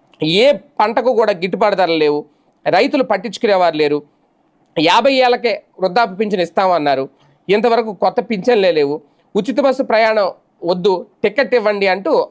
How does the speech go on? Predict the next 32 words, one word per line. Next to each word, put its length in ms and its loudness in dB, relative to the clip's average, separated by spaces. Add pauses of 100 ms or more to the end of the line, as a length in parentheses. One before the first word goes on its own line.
ఆర్టీసీ 540 -2
బస్సులో 420 -2 (360)
ప్రయాణించిన 480 0
ఓ 80 2
మహిళ 340 0
టికెట్ 340 -2
తీసుకున్నారు. 520 -2 (100)
కర్నూలు 320 2
జిల్లా 340 0 (480)
కల్లూరు 300 4
మండలం 400 0 (140)
చిన్నగొట్టాల 460 0
గ్రామానికి 540 -2
చెందిన 320 0
సుంకులమ్మ, 600 -2 (480)
ఆ, 380 2
వెల్దుర్తి 380 0
మండలంలోని 520 -2
బంధువులు 400 0
ఇంటికి 180 -4
వచ్చారు. 400 -2 (400)
ఆ, 60 0
ఆమె 460 2 (100)
మధ్యాహ్నం 400 0
పన్నెండు 280 -2
గంటల 140 -2
ముప్పై 240 -4
నిమిషాల 280 -2
సమయంలో 500 0
వెల్దుర్తి 420 -2
బస్సు 300 0
ఎక్కి, 340 -4